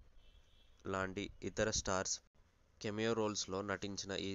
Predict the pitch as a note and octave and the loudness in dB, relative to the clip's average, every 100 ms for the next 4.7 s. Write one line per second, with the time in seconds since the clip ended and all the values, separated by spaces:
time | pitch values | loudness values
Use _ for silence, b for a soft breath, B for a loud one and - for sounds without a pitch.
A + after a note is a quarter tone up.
0 | F#2 - F#2+ F#2+ - G2 - G2 G2+ G#2 | -4 -2 -2 -2 -8 -6 -4 -4 -4 -4
1 | G2+ G2+ G#2 G#2 G#2 - G2+ F#2+ A2 A2 | -2 -2 0 2 2 0 -4 -2 0 2
2 | G#2+ G#2 G2 F#2+ F#2+ F2+ E2+ G2+ - F2 | 0 0 0 -2 -4 -6 -4 -4 -6 -6
3 | D#2 C#2+ _ B B B A2 A2+ A#2 B2 | -8 -10 _ B B B -6 0 2 2
4 | C3+ D#3 D3 B2+ G#2 - | 0 0 0 0 -2 -2